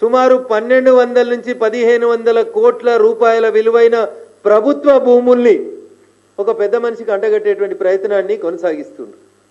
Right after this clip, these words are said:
ఇరవయో తారీఖు దాకా కోర్టు లేదు. ఒక పోలీసు ఆయన అంటాడు, పేరు చెప్పను కానీ, "ఏం చేసుకుంటారు రా భయ్, సోమవారం కోర్టు తీసినాక పోయి కంటెంప్ట్ వేసుకపో" అంటాడు. ఆయన అనేకంటే ముందే మేము ఒక నోటీస్ కూడా ఇచ్చినాం, వకీల్ సాబ్ని పెట్టి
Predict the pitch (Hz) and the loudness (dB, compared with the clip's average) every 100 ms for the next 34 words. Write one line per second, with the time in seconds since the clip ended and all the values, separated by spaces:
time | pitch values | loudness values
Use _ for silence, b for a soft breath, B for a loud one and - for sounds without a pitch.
0 | _ _ _ _ _ - 226 247 240 233 | _ _ _ _ _ -4 2 4 4 2
1 | 233 233 240 233 226 233 220 226 214 208 | -2 -2 -2 -2 -2 -2 0 -2 -2 -6
2 | - 175 175 220 214 214 190 180 175 139 | -12 -10 -2 -2 0 -2 -2 -4 -6 -8
3 | 170 180 175 165 147 127 131 _ b b | -4 -4 -4 -6 -8 -12 -14 _ b b
4 | b _ 190 214 226 226 208 185 165 190 | b _ -2 0 0 -2 -2 -2 -2 -4
5 | - - - _ _ _ _ - 208 226 | -6 -16 -20 _ _ _ _ -4 -2 0
6 | 220 214 233 233 226 220 220 233 247 240 | -2 0 0 0 -6 -4 0 0 2 -2
7 | 247 262 247 220 233 202 190 - 110 - | -2 0 2 0 0 0 -2 -4 -12 -16
8 | _ _ _ _ _ _ _ _ _ _ | _ _ _ _ _ _ _ _ _ _
9 | _ _ 147 196 196 226 247 247 233 233 | _ _ -4 0 2 2 2 2 2 2
10 | 233 247 233 226 208 226 254 214 233 214 | 2 4 2 2 2 2 2 -4 -6 -4
11 | 214 202 185 175 202 202 170 160 147 143 | -4 -2 -2 -2 -2 -2 -2 -2 -6 -6